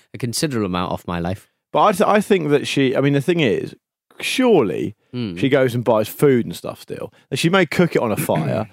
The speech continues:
Speaker 1: <clears throat> Yeah.
Speaker 2: or, and boil water from a, she
Speaker 1: Well,
Speaker 2: goes down
Speaker 1: exactly.
Speaker 2: to a
Speaker 1: Someone
Speaker 2: well.
Speaker 1: must be supplying her with food,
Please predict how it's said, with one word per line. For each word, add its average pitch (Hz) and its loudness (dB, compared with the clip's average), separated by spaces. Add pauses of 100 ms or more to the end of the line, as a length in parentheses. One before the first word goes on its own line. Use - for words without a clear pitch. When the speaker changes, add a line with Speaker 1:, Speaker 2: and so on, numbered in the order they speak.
Speaker 1:
<clears throat> - -20
Yeah. 110 -2
Speaker 2:
or, 107 0
and 110 -6
boil 139 4
water 120 2
from 113 -4
a, 101 0
she - -4
Speaker 1:
Well, 131 4
Speaker 2:
goes 131 2
down 208 2
Speaker 1:
exactly. 127 -2
Speaker 2:
to 120 0
a 120 4
Speaker 1:
Someone 110 4
Speaker 2:
well. 104 -2
Speaker 1:
must 139 -2
be 123 -4
supplying 113 -2
her 101 -4
with 95 -8
food, 110 -6